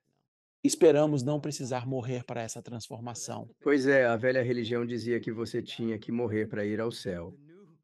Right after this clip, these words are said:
Speaker 2: A nova espiritualidade afirma que você morre para a pequenez e tem o céu aqui.
Speaker 1: Deixe-me perguntar, Michael. No sonho lúcido com três homens,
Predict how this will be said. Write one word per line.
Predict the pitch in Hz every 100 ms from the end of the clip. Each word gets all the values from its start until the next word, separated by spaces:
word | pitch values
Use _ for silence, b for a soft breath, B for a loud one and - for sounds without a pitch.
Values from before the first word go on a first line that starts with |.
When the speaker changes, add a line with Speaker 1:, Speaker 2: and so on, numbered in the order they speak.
| _ _ _ 151 170 -
Speaker 2:
A | 131
nova | 131 151 147
espiritualidade | 143 156 139 143 127 117 117 127 135
afirma | 110 143 127 120
que | 123
você | 117 113 127
morre | 113 117 127 120
para | 107 110 107
a |
pequenez | - 127 127 110 120 123
e | 107
tem | 101 120
o | 113
céu | - 117 113 104
aqui. | 101 - 90 85 _ _ _ _ _ _ _ _ _ _ _ _ _ _ -
Speaker 1:
Deixe-me | 247 240 254
perguntar, | 214 190 170 139 123
Michael. | 113 110 - - _ _ _ 147
No | 170
sonho | 175 - 233 233
lúcido | 160 156 208 - 151 135
com | - 135
três | 120 170 185 208 143 123
homens, | 131 123 110 107 -